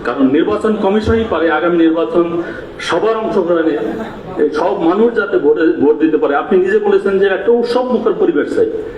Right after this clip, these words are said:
সে উৎসব কি করে হবে অর্ধেক মানুষকে বাইরে রেখে? সেটা কি সম্ভব? তারপরে আমরা যেই মবের রাজনীতি দেখেছি, সেই জায়গাটা থেকে আমাদের বেরিয়ে আসতে হবে। কেন আমরা পারছি না সেটা?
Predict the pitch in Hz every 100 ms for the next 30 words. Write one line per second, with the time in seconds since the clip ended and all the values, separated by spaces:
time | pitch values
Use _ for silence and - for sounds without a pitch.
0 | - 220 220 214 233 226 226 220 196 135
1 | - - - - - 165 165 214 214 -
2 | 208 - 180 175 240 240 - - - -
3 | - - - - - - - 226 - 220
4 | 226 233 - - - - - - - -
5 | - - - - - 196 202 226 214 196
6 | 196 185 170 196 185 165 - - - -
7 | 339 403 - 381 190 190 190 165 165 160
8 | - - - 196 214 208 208 220 220 233
9 | 226 214 190 262 285 226 - 104 95 95
10 | - - - - - 220 240 226 220 165
11 | - 123 107 - -